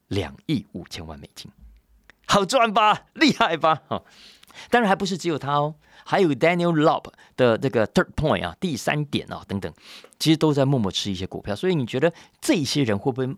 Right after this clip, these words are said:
想办法在台面底下啊去 push 双方成交呢？当然会的，只是成交之后马斯克会怎么还，我们现在就不知道了。现在也就是他自己肚子里知道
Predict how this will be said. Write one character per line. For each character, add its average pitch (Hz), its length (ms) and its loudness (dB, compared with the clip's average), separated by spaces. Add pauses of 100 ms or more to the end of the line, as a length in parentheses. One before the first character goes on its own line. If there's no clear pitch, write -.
想 - 260 -8
办 139 180 -8
法 - 200 -20 (380)
在 131 180 -2 (240)
台 - 220 -2
面 170 160 2
底 104 120 -8
下 104 200 -6
啊 90 200 -10 (180)
去 - 260 -8
push - 360 -4 (320)
双 110 220 -2
方 98 240 -6 (180)
成 - 220 -12
交 80 220 -10
呢？ 80 140 -14 (720)
当 107 140 0
然 82 120 -6
会 76 180 -14
的， - 80 -20 (400)
只 - 100 -8
是 120 240 0 (160)
成 - 160 -6
交 120 140 0
之 123 100 -6
后 107 120 -2
马 82 120 -8
斯 117 140 -8
克 107 140 -2
会 95 80 -4
怎 - 120 -18
么 76 120 -16
还， 80 440 -10
我 85 140 -8
们 76 140 -14
现 92 140 -6
在 82 60 -8
就 85 140 -10
不 - 100 -14
知 - 120 -8
道 127 200 0
了。 85 140 -10
现 92 160 -6
在 - 100 -12
也 - 80 -10
就 101 140 -8
是 98 60 -6
他 92 100 -4
自 107 160 -6
己 87 220 -10 (100)
肚 101 140 -4
子 101 100 -4
里 87 140 -4
知 95 160 -10
道 92 160 -2